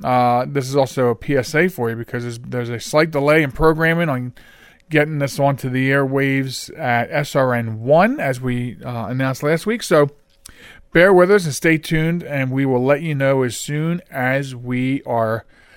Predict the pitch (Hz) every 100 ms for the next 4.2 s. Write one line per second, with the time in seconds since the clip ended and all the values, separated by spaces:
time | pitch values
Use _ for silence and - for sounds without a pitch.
0 | _ _ 139 123 131 127 123 127 - -
1 | 135 123 123 123 151 127 117 - 131 131
2 | 127 120 120 123 - 120 113 113 - 117
3 | 110 135 117 - 110 110 113 127 113 113
4 | 117 113